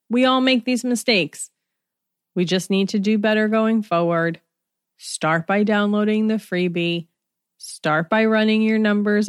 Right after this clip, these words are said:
every week and month. Get all your shit together.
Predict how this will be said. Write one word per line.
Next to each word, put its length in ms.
every 360
week 240
and 120
month. 380
Get 180
all 240
your 260
shit 360
together. 840